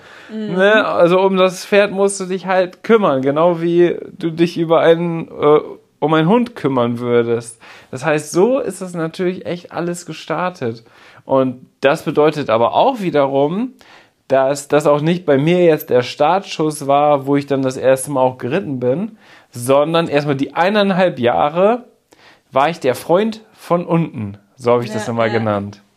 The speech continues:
Speaker 1: Genau. Und gerade dadurch, dass du dann halt immer viel auch mitgeholfen hast mit dem Führen, weil ich ja teilweise dann auch in die Uni musste. Und das war halt so wirklich auch so,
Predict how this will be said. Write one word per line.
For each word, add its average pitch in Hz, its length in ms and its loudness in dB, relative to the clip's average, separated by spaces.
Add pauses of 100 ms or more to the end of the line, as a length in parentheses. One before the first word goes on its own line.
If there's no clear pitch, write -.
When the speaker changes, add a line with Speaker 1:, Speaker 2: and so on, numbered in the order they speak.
(1040)
Speaker 1:
Genau. 214 600 -4
Und 196 340 -12
gerade 202 320 -2
dadurch, 214 360 -2
dass 208 220 -8
du 202 60 -10
dann 202 180 -8
halt 196 140 -8
immer 190 260 -8
viel 233 340 -2
auch 180 320 -8
mitgeholfen 247 640 -2
hast 233 200 -6
mit 214 140 -6
dem 196 120 -4
Führen, 247 460 0
weil 196 140 0
ich 196 60 -8
ja 196 100 0
teilweise 202 400 -4
dann 196 100 -6
auch 185 160 -8
in 190 120 -6
die - 140 -10 (260)
Uni 220 280 0
musste. 285 300 -2
Und 190 100 -8
das - 140 -2
war 233 160 0
halt 247 180 -4
so 214 160 -4
wirklich 240 380 -4
auch 214 120 0
so, 214 240 -4